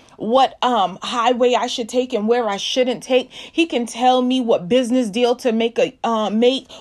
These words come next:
or to say no to. The Holy Spirit is willing and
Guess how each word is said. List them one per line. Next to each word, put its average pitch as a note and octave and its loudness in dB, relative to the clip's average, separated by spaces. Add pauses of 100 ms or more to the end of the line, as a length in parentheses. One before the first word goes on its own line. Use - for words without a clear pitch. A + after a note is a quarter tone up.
or A#3+ 2
to A#3 -2
say B3 2
no A#3 2
to. C#4 -4 (180)
The C4 4
Holy C#4+ 2
Spirit C#4+ -2
is G3+ 0
willing B3+ 0
and G3+ -6